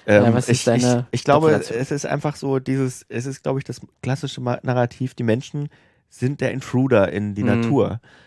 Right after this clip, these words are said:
Speaker 2: Und, ähm, ich find-, also ich könnte auch damit leben, wenn rauskommen würde, dass Hitchcock einfach die Geschichte ganz geil fand. Es basiert ja auf einer, glaub ich, noch auf einer Kurzgeschichte.
Speaker 1: Mhm.
Speaker 2: Ähm, und, und, ähm, da einfach sagt, "Mensch, das ist ja mal, das ist ja mal cool, da ist was ganz Normales,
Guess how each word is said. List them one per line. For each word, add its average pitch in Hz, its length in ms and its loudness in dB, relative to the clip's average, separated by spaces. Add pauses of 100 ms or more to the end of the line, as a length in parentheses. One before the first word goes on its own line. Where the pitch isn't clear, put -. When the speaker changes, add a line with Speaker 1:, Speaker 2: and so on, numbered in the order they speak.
(200)
Speaker 2:
Und, 101 360 -2 (120)
ähm, 95 520 -4 (960)
ich 120 80 -12
find-, - 220 -2
also 143 180 6
ich 156 140 -4
könnte 185 320 4
auch 180 100 2
damit 170 240 0
leben, 143 320 2
wenn 127 120 -2
rauskommen 127 520 -2
würde, 123 260 -2
dass 120 360 -4
Hitchcock 131 460 -6
einfach 120 260 -2
die 123 120 -8
Geschichte - 340 -10
ganz 101 240 -2
geil 87 200 2
fand. 85 280 -8
Es - 40 -20
basiert - 360 -4
ja 117 80 0
auf 113 140 -4
einer, 107 180 0
glaub 104 160 -6
ich, 120 60 -8
noch 110 60 -4
auf 98 80 -12
einer 101 80 -8
Kurzgeschichte. 143 640 -6
Speaker 1:
Mhm. 151 40 -4 (600)
Speaker 2:
Ähm, 113 460 2
und, 104 280 -2
und, 104 380 -4
ähm, 98 320 -4 (220)
da 113 120 -2
einfach 110 180 -2
sagt, 107 260 -2
"Mensch, 117 220 -2
das 160 140 -10
ist - 100 -12
ja 151 80 4
mal, 95 260 2 (640)
das 156 160 4
ist 202 60 0
ja 175 80 4
mal 127 120 2 (120)
cool, 196 180 4
da 147 80 0
ist 110 220 -6
was 123 140 -2
ganz 127 220 -4
Normales, 98 720 0